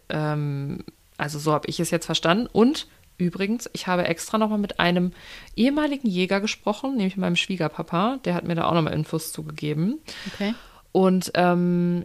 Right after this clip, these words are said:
Speaker 1: er sagte das nämlich eben auch genauso, ne, dass sich eben alles unkontrolliert vermehrt mittlerweile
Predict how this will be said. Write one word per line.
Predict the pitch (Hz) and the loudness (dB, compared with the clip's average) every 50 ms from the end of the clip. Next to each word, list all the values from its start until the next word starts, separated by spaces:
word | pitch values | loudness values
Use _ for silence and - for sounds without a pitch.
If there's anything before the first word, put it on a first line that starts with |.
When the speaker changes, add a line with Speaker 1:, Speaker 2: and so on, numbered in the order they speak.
| - - | -4 -2
Speaker 1:
er | 165 170 180 | 0 0 2
sagte | 175 196 208 202 - 196 | 4 2 2 2 0 -2
das | 196 202 202 - | -2 -2 0 0
nämlich | 202 190 190 190 180 - - _ | 0 0 0 -2 -2 -6 -10 _
eben | - 180 175 160 - | -2 -2 -2 -2 -2
auch | - 147 156 170 220 - | 0 4 4 4 4 2
genauso, | - 233 233 240 233 240 247 233 233 254 262 262 | 0 0 2 4 4 4 2 2 0 0 2 2
ne, | 233 185 180 190 208 208 | 2 2 2 2 0 0
dass | 185 170 180 170 - - - - - _ - - _ | 0 -2 -4 -4 -4 -8 -10 -10 -12 _ -20 -14 _
sich | 165 180 180 - - | -6 -6 -6 -4 -2
eben | - 185 175 170 | -2 -2 0 0
alles | - - 165 185 220 - - - - _ _ _ _ _ _ _ _ | 2 2 2 2 0 -2 -6 -14 -18 _ _ _ _ _ _ _ _
unkontrolliert | - 175 190 220 240 - 247 220 - - 214 196 190 190 190 | -2 2 2 2 2 2 0 -2 0 0 0 2 2 0 0
vermehrt | - - 165 160 151 151 151 170 185 - | -2 -2 -2 0 0 0 0 -2 -2 -2
mittlerweile | 208 220 226 - 240 233 226 220 226 226 226 226 220 233 233 247 262 | -4 -4 -2 0 0 0 2 2 2 2 2 2 2 2 0 0 -2